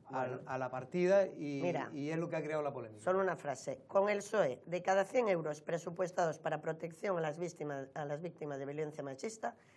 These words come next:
Speaker 2: setenta y cinco no se ejecutaron.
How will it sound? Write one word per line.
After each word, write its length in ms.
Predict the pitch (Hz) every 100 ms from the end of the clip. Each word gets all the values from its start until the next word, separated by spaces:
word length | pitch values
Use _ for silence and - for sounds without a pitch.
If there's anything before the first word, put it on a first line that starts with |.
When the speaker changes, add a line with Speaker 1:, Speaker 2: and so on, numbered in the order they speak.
| _
Speaker 2:
setenta 540 | - 185 175 175 180 190
y 80 | 196
cinco 540 | 269 285 247 240 - _ _ -
no 260 | 170 190 175
se 140 | 151
ejecutaron. 600 | 143 139 110 98 80